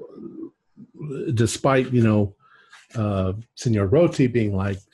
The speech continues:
"What can we do? He doesn't wanna go. So we'll just leave him here." Um, at breakfast, uh, the third thing that does happen, uh, Monsieur, you've now learned that, uh, Chantal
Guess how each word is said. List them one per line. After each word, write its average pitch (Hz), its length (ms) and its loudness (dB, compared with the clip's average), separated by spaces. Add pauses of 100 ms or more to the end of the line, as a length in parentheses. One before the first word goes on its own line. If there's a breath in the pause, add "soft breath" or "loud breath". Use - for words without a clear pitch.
(160)
"What 113 720 -6
can 151 100 4
we 147 140 6
do? 175 260 6
He 113 80 4
doesn't 113 240 2
wanna 123 220 4
go. 113 420 0
So 98 440 -6 (800)
we'll 110 120 -2
just - 400 -2 (260)
leave 139 400 2
him 110 200 0
here." 101 420 -6 (640)
Um, 135 540 4 (120)
at 156 220 -2
breakfast, 165 640 2
uh, - 80 -2
the 139 200 2
third - 400 2
thing 98 180 -2
that 95 120 -10
does 101 240 -6
happen, 98 400 -10 (460)
uh, 117 480 2 (880)
Monsieur, 151 640 4
you've 151 240 4
now 170 160 4
learned 147 420 4
that, 113 320 0
uh, 113 240 2
Chantal 135 720 2